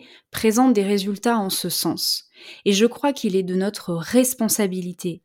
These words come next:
d'en prendre conscience et de nous en préoccuper pour assurer le bien-être des enfants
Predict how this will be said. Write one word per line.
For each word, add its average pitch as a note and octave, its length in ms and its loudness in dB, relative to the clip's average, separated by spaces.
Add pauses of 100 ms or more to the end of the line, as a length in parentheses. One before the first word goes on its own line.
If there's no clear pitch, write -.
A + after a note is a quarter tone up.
(180)
d'en D#3+ 160 0
prendre D#3 400 -4
conscience A3+ 800 0 (280)
et F#3+ 80 2
de F#3 140 2
nous F#3 240 2
en D#3 100 2
préoccuper A#3+ 840 -2 (340)
pour G3 160 -4
assurer A3+ 420 2
le G#3+ 120 2
bien-être G3 580 -2
des D#3 260 -4
enfants G#3+ 540 -2